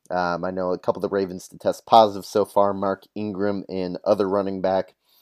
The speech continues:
J K Dobbins. So, uh, we'll definitely have to keep an eye on that, and hopefully it does not affect the Titans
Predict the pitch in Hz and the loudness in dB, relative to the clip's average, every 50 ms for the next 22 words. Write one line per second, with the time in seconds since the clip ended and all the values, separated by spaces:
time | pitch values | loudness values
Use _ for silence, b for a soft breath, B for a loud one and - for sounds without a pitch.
0 | _ _ _ _ _ _ _ - 127 127 - - 110 101 95 85 98 95 98 101 | _ _ _ _ _ _ _ 2 2 2 2 2 -2 -2 2 4 6 8 8 8
1 | 98 87 98 92 92 92 - - - _ _ _ _ _ _ - - - 98 90 | 6 4 0 -6 -10 -12 -16 -20 -20 _ _ _ _ _ _ -6 0 2 4 4
2 | 87 87 85 85 - _ _ _ _ - 98 98 95 104 98 110 107 - - 110 | 4 2 -2 -4 -8 _ _ _ _ -2 0 0 2 2 4 4 4 4 2 -2
3 | 101 98 92 - - 85 - 101 85 - 92 95 95 92 92 92 95 95 92 - | -4 -4 -4 -6 -10 -10 -10 -10 -8 -6 -4 -4 -4 -4 -4 -4 -4 -4 -4 -4
4 | 78 92 95 - - - 135 147 143 - - 113 107 98 95 85 95 87 - 98 | -6 -8 -12 -4 2 2 2 2 2 -2 -2 0 0 0 0 -2 -6 -6 -6 -6
5 | 95 95 - - - - - 101 95 90 - _ - 78 - - - - 120 123 | -6 -6 -6 -8 -12 -4 0 0 0 0 -4 _ -16 -16 -14 -18 -4 0 0 0
6 | 123 - - 92 87 82 78 76 - - - | 0 -2 -6 -12 -12 -12 -12 -14 -14 -16 -18